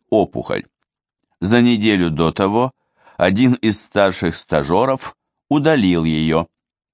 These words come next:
но через два дня после операции, которая прошла без происшествий,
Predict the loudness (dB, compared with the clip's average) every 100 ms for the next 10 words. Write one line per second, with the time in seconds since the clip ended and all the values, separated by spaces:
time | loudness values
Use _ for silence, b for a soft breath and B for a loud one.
0 | _ -2 -2 0 -2 -2 -2 0 0 0
1 | 0 -2 0 -2 0 -2 0 0 0 0
2 | -2 -4 -2 -4 -2 0 0 0 -4 0
3 | -2 0 -2 -4 -6 -6 -4 -6 -6 -6
4 | -6